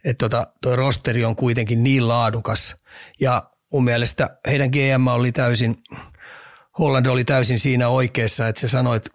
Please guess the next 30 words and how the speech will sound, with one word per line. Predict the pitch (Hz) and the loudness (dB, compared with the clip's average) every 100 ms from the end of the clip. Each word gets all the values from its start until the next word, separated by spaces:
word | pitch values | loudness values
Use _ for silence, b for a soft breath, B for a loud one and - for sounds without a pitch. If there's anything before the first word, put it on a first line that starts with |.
| _ | _
kun | 131 127 | -6 -2
kaksi | - 131 - | -2 0 0
edellistä | 139 135 120 113 - 113 | -2 0 0 0 -2 -2
vuotta | 117 104 117 | -2 -2 -2
ne | 117 | 0
on | 117 | -2
Stanley | - 131 120 | 0 0 0
Cupin | 113 117 127 | -2 -2 0
mestareille | 120 123 - 117 110 107 | 2 0 -2 -2 0 0
pudonnut | 104 127 120 113 110 _ | -2 0 2 0 -2 _
pudotuspeleissä, | 139 123 113 - - 113 113 - | 0 2 0 -4 -2 0 0 0
niin | 113 110 | 0 0
hänen | 131 127 | 2 2
mielestään | 113 110 107 - 120 | 2 2 0 -2 0
heidän | 120 120 120 | 0 0 0
rosterinsa | 127 120 - 117 117 123 | 0 -2 -2 -2 0 0
on | 120 120 | 0 0
kyllä | - 123 | 0 0
riittävän | 123 117 - 117 101 | 0 -2 -2 -2 0
hyvä, | 135 120 104 B B B B | 2 0 -2 B B B B
jolla | 127 123 | 0 0
pitäisi | 113 120 117 135 | 0 0 0 2
oikeasti | 123 117 110 - 117 | 0 0 -2 0 0
aidosti | 117 113 - | 0 -2 -4
pystyä | 117 123 110 - 120 | -6 -4 -4 -2 -2
kamppailemaan | - 117 - 117 113 113 | 0 -2 -2 -2 0 0
jopa | 113 117 | 0 -2
Stanley | - 135 120 113 | -2 0 0 0
Cupin | 113 123 | -2 0
mestaruudesta. | 127 123 - 131 110 - - - - | 2 0 -2 -4 -4 -6 -6 -6 -8